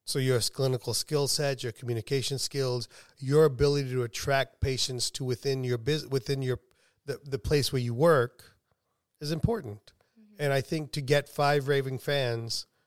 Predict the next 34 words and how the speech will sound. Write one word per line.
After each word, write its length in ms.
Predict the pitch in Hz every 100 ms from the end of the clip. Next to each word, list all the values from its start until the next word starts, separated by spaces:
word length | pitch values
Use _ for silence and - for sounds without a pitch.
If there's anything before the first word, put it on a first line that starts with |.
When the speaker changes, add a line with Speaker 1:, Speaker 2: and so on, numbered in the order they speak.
| _ _ -
Speaker 1:
to 100 | 131
talk 260 | 135 123
about 300 | 143 127 127
you 520 | 113 135 160 160 147
as 220 | 127 120 117
their 160 | 131
implant 480 | 123 127 120 120 117
dentist, 640 | 139 139 120 110 - - _ _ _ _ -
I 80 | 151
think 240 | 156 165
it's 160 | 165 -
important. 600 | 165 - 175 127 107 - - - - _ _ _ _ _ _
Speaker 2:
I'm 80 | 233
gonna 160 | 220
get 160 | 180 175
'em. 140 | 180 _ _ -
Speaker 1:
I 100 | 165
know. 140 | 226 -
I, 140 | 185 185
well, 120 | 165
I 160 | 170 285
know 140 | 254
you're 180 | 190 147
gonna 180 | 135 131
get 180 | 160
'em 220 | 117 107 104 -
Speaker 2:
<laughs> 160 | -
Speaker 1:
because 200 | 151 151
you're 80 | 160
gonna 220 | 156 143
get 200 | 139 135
'em, 160 | 98 92
right? 400 | 110 120 127 - _ _ _ _
But 260 | 151 156